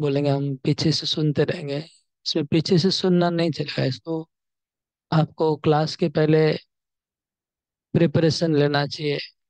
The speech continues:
जो भी करना है, जैसे घर का काम कर लिया,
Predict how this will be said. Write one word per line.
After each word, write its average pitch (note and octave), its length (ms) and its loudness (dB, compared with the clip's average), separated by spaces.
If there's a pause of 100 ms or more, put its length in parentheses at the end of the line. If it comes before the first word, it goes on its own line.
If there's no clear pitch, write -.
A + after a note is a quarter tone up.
(920)
जो D#3 180 2
भी D#3 120 -2
करना D3 400 -2
है, D#3 160 -6
जैसे C#3+ 640 -4 (480)
घर C#3+ 140 0
का D3+ 140 2
काम D3+ 320 -2
कर D3 180 -2
लिया, C#3+ 360 -4